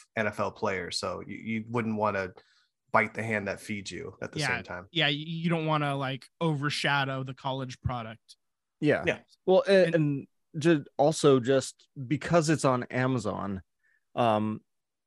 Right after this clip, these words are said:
Speaker 3: the, like, a lot of people who have Amazon Prime don't even know that they have it. Like,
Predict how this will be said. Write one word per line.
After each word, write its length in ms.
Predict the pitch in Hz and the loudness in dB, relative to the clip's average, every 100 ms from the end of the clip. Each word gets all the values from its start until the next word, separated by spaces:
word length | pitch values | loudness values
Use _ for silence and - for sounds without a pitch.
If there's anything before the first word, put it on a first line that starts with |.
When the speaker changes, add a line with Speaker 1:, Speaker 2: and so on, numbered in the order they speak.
| _ _ 170 | _ _ -10
Speaker 3:
the, 560 | 139 151 156 147 - - | 2 6 6 6 2 -2
like, 300 | 147 139 - - _ _ _ _ 165 | -2 -2 -4 -18 _ _ _ _ 2
a 80 | |
lot 200 | 156 175 | 6 6
of 80 | 190 | 6
people 300 | - 180 170 | 4 4 4
who 200 | 139 151 | 6 6
have 300 | 131 151 147 | 6 4 4
Amazon 560 | 143 139 143 131 131 123 | 2 2 0 0 0 -2
Prime 360 | - 143 135 117 | 0 0 2 2
don't 240 | 147 143 | 2 2
even 220 | 131 131 | 2 0
know 100 | 131 | 0
that 140 | 123 123 | 0 -4
they 140 | 113 | -4
have 400 | 90 - 120 95 | -6 -4 -2 -2
it. 180 | - - _ _ _ _ _ _ - | -6 -14 _ _ _ _ _ _ 2
Like, 200 | 143 | 2